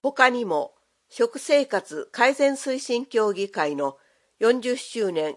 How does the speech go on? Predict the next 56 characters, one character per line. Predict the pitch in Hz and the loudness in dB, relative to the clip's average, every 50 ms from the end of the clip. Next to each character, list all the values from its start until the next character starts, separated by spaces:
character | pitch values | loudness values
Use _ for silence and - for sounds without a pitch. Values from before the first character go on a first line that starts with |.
| _ - | _ -10
記 | - 233 | -4 2
念 | 240 269 285 277 269 | 4 4 4 4 2
レ | 247 254 277 | 0 0 0
シ | - - | -2 -6
ピ | - - 233 | -10 -10 -10
集 | 233 - - 165 147 | -10 -10 -10 -8 -8
を | 147 147 160 143 131 - _ _ _ _ _ _ | -6 -4 -4 -6 -6 -8 _ _ _ _ _ _
ホ | _ - 247 262 294 | _ 2 4 4 4
ー | 302 | 4
ム | 269 285 285 | 2 -2 -4
ペ | 285 - 269 240 214 | 0 2 2 4 4
ー | 185 | 2
ジ | - 139 - | -2 -6 -8
で | 143 135 - | -8 -8 -6
紹 | - - 214 202 202 196 | -6 -4 0 0 0 0
介 | - 196 185 180 | 0 -2 -2 -2
し | - - | -4 -4
て | - 170 156 | -4 -4 -2
い | 143 131 | -2 -4
ま | 139 - | -6 -6
す。 | 247 - - _ _ _ _ _ _ _ _ _ _ _ _ _ _ _ | -8 -10 -14 _ _ _ _ _ _ _ _ _ _ _ _ _ _ _
キ | - 277 277 | -4 0 2
ュ | 285 285 | 4 6
ー | 269 262 269 | 6 6 6
ア | |
ー | 254 | 4
ル | 254 254 | 2 -2
コ | - _ - 233 214 190 | -6 _ -4 -2 -2 -2
ー | - | -2
ド | 185 160 - - | -4 -6 -8 -8
あ | - 139 | -8 -10
り。 | 123 113 - _ _ _ _ _ _ _ _ _ _ _ _ _ _ _ _ _ _ _ _ _ _ | -12 -12 -18 _ _ _ _ _ _ _ _ _ _ _ _ _ _ _ _ _ _ _ _ _ _
三 | - 277 285 294 254 | 2 4 4 4 2
十 | 214 214 190 175 | 0 -2 -2 -2
二 | 180 180 | -4 -6
ペ | - - 214 196 185 170 | -4 0 0 0 0 -2
ー | |
ジ、 | 143 - 135 117 - - | -4 -10 -14 -14 -16 -16
写 | - - 170 170 | -8 -4 -4 -4
真。 | 170 - - 156 147 139 135 - _ _ _ _ _ _ _ _ _ _ _ _ _ - | -4 -6 -8 -10 -10 -10 -12 -14 _ _ _ _ _ _ _ _ _ _ _ _ _ -8
梅 | 190 208 233 269 269 | -4 -2 0 2 2
干 | 269 262 254 | 2 2 0
し | 262 - - | 0 -2 -4
と | - 220 208 - - | -2 -2 -2 0 2
大 | 196 220 226 220 | 2 2 2 2
葉 | 240 220 196 | 0 -2 0
の | 190 190 175 - | 0 -2 -4 -4
さ | - - 240 | -8 -8 -8
っ | 196 - _ _ | -8 -8 _ _
ぱ | 285 269 | -2 -2
り | 262 240 | -2 -2
し | - - | -6 -8
た | - 160 156 | -6 -6 -6
風 | 151 - 156 160 160 | -6 -6 -10 -10 -10
味 | 160 156 139 | -10 -10 -8
で、 | 139 139 147 - | -8 -8 -8 -8